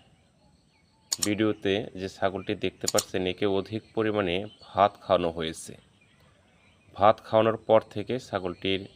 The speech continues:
পেট অনেক ফুলে গেছে এবং খাওয়া দাওয়া বন্ধ করে দিয়েছে। যদিও ছাগলটি গর্ভবতী, তারপরেও অধিক পরিমাণে ভাত খাওয়ার কারণে ছাগলের পেট অনেক ফুলে গেছে এবং সে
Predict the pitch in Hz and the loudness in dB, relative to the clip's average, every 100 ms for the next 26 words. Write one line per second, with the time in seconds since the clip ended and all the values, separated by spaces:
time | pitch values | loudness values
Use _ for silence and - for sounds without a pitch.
0 | _ - 98 92 92 87 - - 104 104 | _ -4 -4 -2 -2 -2 -8 -6 -4 -2
1 | 107 - 123 98 90 85 - 95 92 87 | -4 -6 -6 -2 -4 -4 -2 4 4 4
2 | 98 143 - _ _ _ _ - 90 104 | 2 2 -8 _ _ _ _ -6 4 4
3 | 104 101 90 80 82 - - - _ _ | 4 2 -2 -2 -8 -12 -18 -20 _ _
4 | _ _ - 85 117 113 135 147 - 104 | _ _ -18 -4 -2 2 2 0 -2 -2
5 | 101 - 107 110 - - 90 90 90 85 | -4 -2 -6 -6 -10 -14 -6 0 0 0
6 | 95 104 - 90 120 _ _ _ _ _ | 0 -2 -2 -8 -8 _ _ _ _ _
7 | _ _ 107 110 110 113 98 98 131 - | _ _ 6 6 6 2 4 2 -2 -16
8 | _ _ - _ _ _ _ _ _ _ | _ _ -20 _ _ _ _ _ _ _
9 | - 123 151 156 147 127 117 110 - 95 | 4 6 4 4 4 6 4 2 0 -2
10 | - - 95 98 - 95 95 131 196 - | -2 -2 -2 0 2 2 2 -4 -10 -18
11 | - 101 92 90 90 - 98 - - 92 | -14 -6 -4 -4 -6 -2 -4 -4 -4 0
12 | 104 127 - - - 92 87 87 - 170 | 0 0 -4 -18 -6 -2 -2 -4 -6 -4
13 | 92 87 87 - - 98 | -4 -4 -6 -10 -6 -4